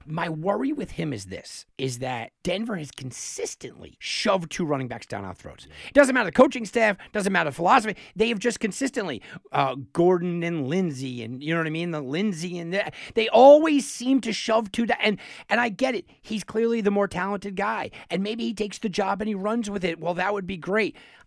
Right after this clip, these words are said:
Speaker 1: I feel like this is gonna be a two-headed running attack again. We're gonna get frustrated. We're all gonna have Williams on our bench when he goes off for one thirty.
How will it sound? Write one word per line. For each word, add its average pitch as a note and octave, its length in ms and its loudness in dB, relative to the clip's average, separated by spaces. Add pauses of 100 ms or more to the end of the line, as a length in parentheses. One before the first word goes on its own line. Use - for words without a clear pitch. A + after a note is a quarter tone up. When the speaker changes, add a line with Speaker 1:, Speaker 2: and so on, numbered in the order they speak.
(120)
Speaker 1:
I E3 200 6
feel E3 320 0
like D#3+ 180 2
this D#3 220 -2
is D3+ 100 0
gonna C#3+ 220 0
be C#3+ 220 -4
a B2 100 -6
two-headed C#3+ 1000 -2
running C#3 520 -4
attack C3 420 -6 (140)
again. C#3 720 0 (260)
We're D3 160 -2
gonna D3+ 200 -2
get G3 160 -2
frustrated. C#3+ 720 0 (200)
We're F#3 160 4
all G3+ 100 6
gonna F3 260 0 (200)
have F3 340 2
Williams G#3 480 8
on F3 160 6
our D3+ 160 6
bench F#3+ 400 2
when G#3 140 2
he F#3+ 80 -2
goes F3+ 260 4
off F3 240 6
for D#3+ 100 4
one E3 220 4
thirty. C3 420 2